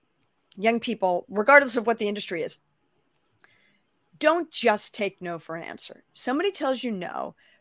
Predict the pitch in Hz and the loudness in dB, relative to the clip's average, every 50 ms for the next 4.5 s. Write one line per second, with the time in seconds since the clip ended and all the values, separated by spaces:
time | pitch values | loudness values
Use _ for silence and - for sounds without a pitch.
0 | _ _ 220 208 208 202 - - _ _ _ _ _ - 214 233 - - 240 240 | _ _ -2 -2 -2 -4 -8 -16 _ _ _ _ _ 0 2 2 2 2 2 2
1 | 247 247 220 269 262 - - 262 214 233 196 175 165 - - - - - - 226 | 2 0 -4 -6 -6 -6 -6 -4 -2 -2 -2 -2 -2 -6 -10 -14 -12 -8 -8 -6
2 | 180 - 196 190 - - 190 - 196 190 180 180 185 185 - - 180 165 165 180 | -6 -4 -6 -6 -6 -8 -8 -8 -6 -6 -6 -6 -6 -6 -6 -8 -8 -8 -6 -4
3 | 220 240 226 240 240 226 214 208 196 - - 180 175 - 185 170 165 165 165 - | -4 -4 -4 -2 -2 -2 -2 -2 -4 -6 -8 -10 -10 -10 -10 -10 -10 -8 -10 -8
4 | - 226 233 226 220 208 220 220 214 | -6 -4 -4 -4 -4 -4 -2 -2 -2